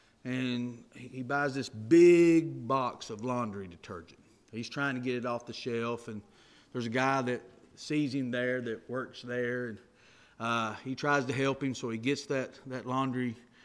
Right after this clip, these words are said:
uh, box, and he's, he's carrying it for him. He said, "What are you getting this for?" And he said, "I'm gonna wash my dog."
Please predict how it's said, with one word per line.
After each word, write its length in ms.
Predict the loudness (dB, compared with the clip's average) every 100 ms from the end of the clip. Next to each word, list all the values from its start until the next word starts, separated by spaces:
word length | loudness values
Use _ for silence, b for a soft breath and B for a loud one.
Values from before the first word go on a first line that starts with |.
| B B
uh, 220 | -2 0 0
box, 520 | 4 6 4 0 -6
and 120 | -8
he's, 200 | -8 -6
he's 220 | -8 -10
carrying 400 | -4 0 2 0
it 120 | -4
for 300 | -6 -4 -4
him. 160 | -4 -6
He 120 | -8
said, 160 | -10 -6
"What 100 | -4
are 80 | -2
you 80 |
getting 220 | -2 -2 -2
this 180 | -4
for?" 240 | -4 -4 -2
And 80 | -4
he 80 |
said, 160 | -8 -8
"I'm 80 | -6
gonna 140 | -2
wash 340 | 0 0 0 -6
my 100 | -4
dog." 520 | 0 0 0 -8